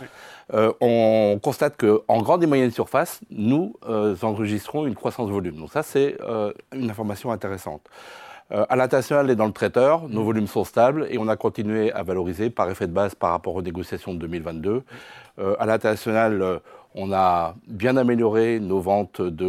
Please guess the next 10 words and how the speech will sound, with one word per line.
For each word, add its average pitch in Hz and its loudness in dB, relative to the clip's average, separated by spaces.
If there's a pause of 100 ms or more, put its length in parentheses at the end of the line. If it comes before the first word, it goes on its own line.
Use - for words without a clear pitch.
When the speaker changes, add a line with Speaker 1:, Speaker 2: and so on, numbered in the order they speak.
(160)
Speaker 2:
euh, 85 -2
poulets, 98 -2 (240)
euh, 90 -10
qui - -12
sortent 131 -4
à - -4
l'extérieur, 101 -4
mais 113 -2
Speaker 1:
D'accord. 117 -2
Speaker 2:
également, 107 -2